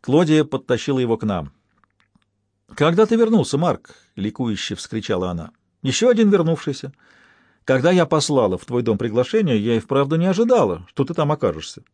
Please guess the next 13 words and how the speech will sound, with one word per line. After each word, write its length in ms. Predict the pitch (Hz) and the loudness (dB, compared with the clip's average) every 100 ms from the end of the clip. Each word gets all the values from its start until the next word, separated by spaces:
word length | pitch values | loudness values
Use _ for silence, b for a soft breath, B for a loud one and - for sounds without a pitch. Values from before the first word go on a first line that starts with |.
| _ _ - | _ _ -4
Как 320 | 170 175 - | 0 0 0
мне 160 | 135 | -4
повезло, 540 | 120 131 131 117 147 196 | -2 -2 0 0 0 0
что 180 | - 151 | 0 -2
ты 120 | 160 | -2
там 200 | 151 139 | -2 -2
был». 260 | 117 90 - _ b b b b b b b b b _ | -2 -2 -8 _ b b b b b b b b b _
Она 540 | - 110 123 131 117 117 _ _ - | -4 0 4 4 2 0 _ _ -4
не 180 | 110 117 | -2 -2
побеспокоилась 760 | 113 - - 117 117 107 104 | -4 -4 -2 -2 0 0 -2
представить 580 | - 104 - 127 147 165 | -6 -8 0 2 2 0
этого 240 | 170 180 | -4 -4
гостя. 440 | 170 175 160 165 | -2 -4 -4 -8